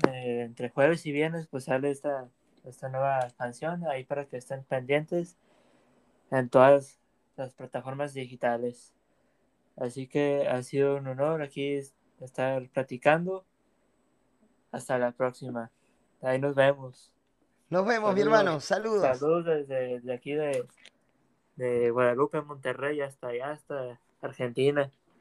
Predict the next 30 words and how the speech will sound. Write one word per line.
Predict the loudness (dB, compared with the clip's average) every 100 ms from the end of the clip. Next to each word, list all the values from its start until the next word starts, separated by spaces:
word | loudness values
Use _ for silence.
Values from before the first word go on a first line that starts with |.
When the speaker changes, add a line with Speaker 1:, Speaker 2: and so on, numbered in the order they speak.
| _ _ _ _ _ _
Speaker 2:
Gracias, | -2 0 0 -2
mi | -2
hermano. | -2 -2 -6 -12 _ _ _
Gracias | -4 -2 0 -2
de |
verdad. | -2 2 2 2
Y | 0
bueno, | -2 -4
desde | -4 -4 -2
aquí, | -2 2
desde | 2 4
San | 0 0
Martín, | -2 -2 -4
Mendoza, | 0 2 2 -2 -6 -20 _
te | -4
mando | -2 -2
un | 0
abrazo | 0 0 -2 -6
gigante | 0 4 4 6 4 4 -12 _
y | -6
espero | -2 0 2 2 0 -6 -20 _
pronto | 4 6 6 6
poder | 6 4
darte | 2 0
este | 0
abrazo | 4 4 2 0 -4 -8 -6
ahí | 0 0 2 -2 -2 -10 _
en, | -6 -6 -2
en | 0 0
per-, | 0